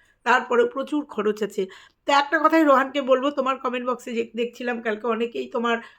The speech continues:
WhatsApp নাম্বার চাইছে, অনেকেই বলছে, উম, যে তুমি যে নাম্বারটা দিয়েছো সেই নাম্বারে স্ক্যানারে, স্ক্যানারে ফল্ট হচ্ছে, অনেকে, আহ, টাকা পাঠাতে পারছে না, কেউ বাংলাদেশ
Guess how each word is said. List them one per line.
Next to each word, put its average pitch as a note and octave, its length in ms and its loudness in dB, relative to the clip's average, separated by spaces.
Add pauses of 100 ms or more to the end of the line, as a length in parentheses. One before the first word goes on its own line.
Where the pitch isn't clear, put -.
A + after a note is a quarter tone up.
WhatsApp C4+ 340 0 (140)
নাম্বার A#3 400 2
চাইছে, A#3+ 320 2
অনেকেই A#3 360 -2
বলছে, G#3+ 460 0 (340)
উম, A3 260 -4
যে A#3 100 4
তুমি A#3 300 -2
যে A#3 240 8
নাম্বারটা A3 460 0
দিয়েছো A3 300 -6
সেই A3 200 0
নাম্বারে G#3+ 440 6
স্ক্যানারে, A3+ 800 4
স্ক্যানারে G#3+ 440 0
ফল্ট A3+ 360 -2
হচ্ছে, G#3 320 -2 (240)
অনেকে, B3+ 520 -4 (260)
আহ, A3 120 -6
টাকা A#3 240 0
পাঠাতে A3+ 340 -2
পারছে A3 340 -2
না, A3 100 0
কেউ B3+ 180 -2
বাংলাদেশ A#3+ 440 0